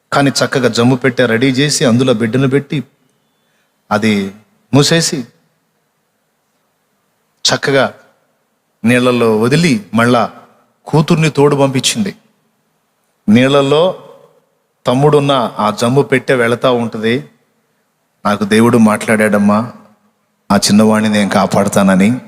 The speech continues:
దేవుడు ఆ చిన్నవాడిని ఎక్కడికి నడిపిస్తాడో ఒక్కరోను కనిపెట్టు మిరియాం అన్నది.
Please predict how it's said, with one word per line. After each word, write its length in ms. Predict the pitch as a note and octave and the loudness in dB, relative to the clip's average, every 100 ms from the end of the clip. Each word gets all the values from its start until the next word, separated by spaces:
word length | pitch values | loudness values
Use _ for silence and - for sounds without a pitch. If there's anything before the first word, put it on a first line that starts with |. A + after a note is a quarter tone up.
| - - _ _ _ _ _ - | -20 -20 _ _ _ _ _ -14
దేవుడు 440 | F2+ B2+ D#3+ F#3+ E3 | -2 0 2 2 2
ఆ 40 | |
చిన్నవాడిని 560 | C3+ B2 C3 D#3 D#3+ C#3 | 0 0 0 0 0 0
ఎక్కడికి 420 | A2 - F3 F3 | -2 -2 -4 0
నడిపిస్తాడో 640 | F#3 F3+ F3+ - F#3 E3+ | -2 2 0 0 0 2
ఒక్కరోను 540 | D3 - A#2+ A2+ G#2+ G#2 - | 0 -2 0 2 2 -2 0
కనిపెట్టు 440 | F3 G#3 G#3 - | 2 2 0 -2
మిరియాం 460 | C3+ A2+ G#2+ G2+ G2+ | -2 0 0 -2 -2
అన్నది. 340 | F2+ D#2+ - | -4 -8 -18